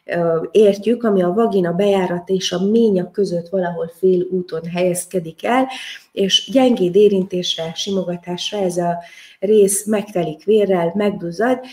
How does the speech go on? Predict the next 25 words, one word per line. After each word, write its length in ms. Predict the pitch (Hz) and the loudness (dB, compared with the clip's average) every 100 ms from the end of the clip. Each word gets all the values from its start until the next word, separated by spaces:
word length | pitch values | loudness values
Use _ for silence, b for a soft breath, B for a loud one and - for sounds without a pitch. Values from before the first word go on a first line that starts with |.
| B B - | B B -6
és 300 | 240 - 247 | -2 0 2
a 260 | 220 226 | 2 2
hölgyek 420 | 254 269 190 180 | 4 4 4 2
egy 140 | 165 170 | -2 0
része 600 | 214 214 - 190 196 - | 2 2 -2 -4 -4 -6
ettől 400 | 233 226 185 165 | -6 -6 -4 -4
a, 360 | 165 165 - - | -4 -8 -12 -12
a 160 | 175 165 | -8 -8
pontból 680 | 165 214 196 180 - 160 - | -4 -2 0 -2 -2 -4 -2
kiindulva 720 | 220 196 180 190 180 170 175 | -2 2 4 2 2 -4 -2
éli 320 | 196 190 156 | 2 2 2
meg 300 | 160 175 175 - | -4 -4 -4 -6
a 100 | 175 | -2
leg, 320 | 175 202 180 - B B B B - | 2 2 0 -4 B B B B -6
ö, 160 | 175 175 | -4 -2
erősebb 680 | 180 180 175 175 - 156 156 - | -2 0 0 -2 -4 -8 -12 -6
katarzist. 800 | 185 185 156 147 143 - - _ B B B B B B | -6 -4 -4 -4 -8 -12 -14 _ B B B B B B
Aztán 300 | 320 285 240 | -2 2 4
van 160 | 269 | 6
a 120 | 226 | 4
kevert 460 | 226 220 202 175 175 | 4 2 2 0 0
orgazmus, 720 | 185 185 185 190 202 262 277 | -2 0 0 0 -2 -4 -4
ez, 460 | - 208 202 185 185 | -8 -4 -2 0 0
ö, 240 | 185 185 | 0 0
ugye 400 | 190 190 185 185 | -4 -2 -4 -4